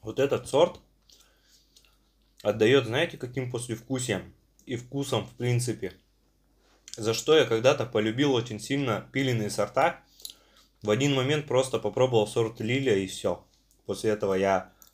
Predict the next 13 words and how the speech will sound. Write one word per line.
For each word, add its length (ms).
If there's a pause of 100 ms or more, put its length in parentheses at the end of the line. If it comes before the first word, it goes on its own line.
(220)
только 340
пиленый 440
в 60
основном 380
ем. 280 (1500)
Потому 320
что 180
вкус 300
распила, 680 (500)
он 120
там 160
очень 260
оригинальный. 720